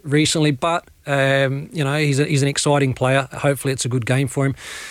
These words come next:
Midfield three, uh, look, it will be very important about those players that you get in there.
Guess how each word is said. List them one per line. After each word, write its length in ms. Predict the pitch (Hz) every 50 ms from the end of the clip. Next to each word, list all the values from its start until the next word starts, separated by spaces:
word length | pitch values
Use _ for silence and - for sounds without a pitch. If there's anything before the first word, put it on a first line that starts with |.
| - - _
Midfield 400 | 185 190 175 - - 165 147 131
three, 400 | - - 151 151 151 139 123 123 -
uh, 120 | 147 147 151 165
look, 160 | 160 151 135
it 60 | 151
will 120 | 147 156 151
be 120 | 143 139
very 220 | 123 135 131 131
important 360 | 127 120 - - 135 139 135 127
about 200 | 113 131 135 143
those 160 | 127 131 123
players 240 | - - 135 131 120
that 80 | 131 135
you 60 | 127
get 140 | 113 127 123
in 120 | 131 139 143
there. 180 | 147 147 139